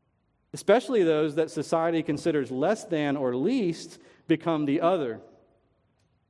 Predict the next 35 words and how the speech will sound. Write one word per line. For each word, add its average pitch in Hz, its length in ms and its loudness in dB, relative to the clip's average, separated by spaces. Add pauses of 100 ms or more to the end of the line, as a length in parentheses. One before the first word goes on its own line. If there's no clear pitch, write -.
(160)
We 139 100 2
don't 147 200 -2
need 165 160 -2
to 131 100 0
worry 117 220 0
about 107 260 -2
them. 107 340 -4
We 139 100 0
don't 147 140 -2
need 151 140 0
to 147 80 -2
think 139 180 -4
about 131 240 -2
them. 135 180 -4 (240)
What 139 200 2
matters 151 400 0
is 117 100 -6
what 127 160 -2
we 127 140 -4
need 120 260 -4
for 117 200 -4
us 117 280 -6
in 110 160 -8
here, 104 300 -4
because 107 280 -6
these 113 200 -4
are 107 40 -4
the 98 120 -4
good 113 240 -4
guys 95 280 -6
in 98 100 -10
this 101 180 -10
room 95 240 -10
right 90 140 -10
here. 101 200 -12